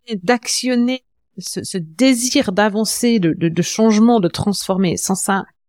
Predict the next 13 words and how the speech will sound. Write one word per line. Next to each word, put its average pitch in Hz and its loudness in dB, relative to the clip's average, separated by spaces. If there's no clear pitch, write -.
ça - -6
peut 175 0
pas 185 2
marcher, 185 2
quoi. - -2
Donc, 185 2
euh, 165 2
et 170 0
si - 0
vous 185 2
faites 160 0
ça, 185 0
ben, 156 2